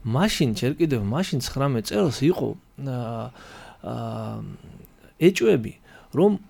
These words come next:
ა, რაღაც ქვების წყობა ჩნდებოდა, რომელიც ერთი შეხედვით გავდა ძალიან, ა, პირველყოფილი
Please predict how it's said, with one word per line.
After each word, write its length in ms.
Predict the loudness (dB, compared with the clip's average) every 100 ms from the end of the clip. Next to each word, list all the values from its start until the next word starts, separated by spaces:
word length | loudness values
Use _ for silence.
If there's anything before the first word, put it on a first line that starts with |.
| -20 -16
ა, 400 | -10 -8 -8 -10 -16 _ _ -8 -4 -2
რაღაც 300 | 0 0 -2 -4
ქვების 520 | -6 2 2 2 0 -2
წყობა 480 | -4 -2 -2 0 -2 -2 -8 -20 _ _ _
ჩნდებოდა, 760 | -12 -4 -2 -2 -4 -8 -4 -4 -4 _
რომელიც 480 | 0 2 2 2 -4 -12 -12 -18 -20 _ _
ერთი 340 | 0 2 -2
შეხედვით 560 | -4 -4 -6 -6 -4 -6 -8
გავდა 400 | -8 -2 -2 -2 -6
ძალიან, 460 | -8 -6 -2 -2 -4 -8 -20 _ _ _
ა, 520 | -12 -10 -8 -10 -12 -16 -20 -20 -20 _
პირველყოფილი 840 | -4 0 0 -2 -2 0 0 -4